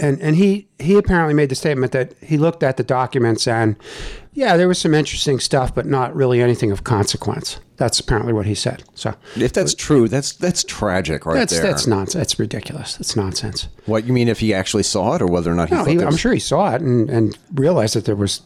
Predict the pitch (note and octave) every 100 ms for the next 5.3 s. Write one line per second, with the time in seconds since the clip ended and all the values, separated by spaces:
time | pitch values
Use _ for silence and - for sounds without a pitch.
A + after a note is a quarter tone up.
0 | - D3 - C#3+ D3 A#2+ F2+ F#2 G#2 G#2
1 | - D3 G#2 A2+ - G2+ A#2 B2+ - -
2 | - _ - G#2 G#2+ A#2 - - D3 C#3+
3 | B2+ B2 B2+ G#2+ - A#2 - G#2+ - -
4 | A2 A#2 A2+ - B3 - - - - _
5 | D3+ G#2+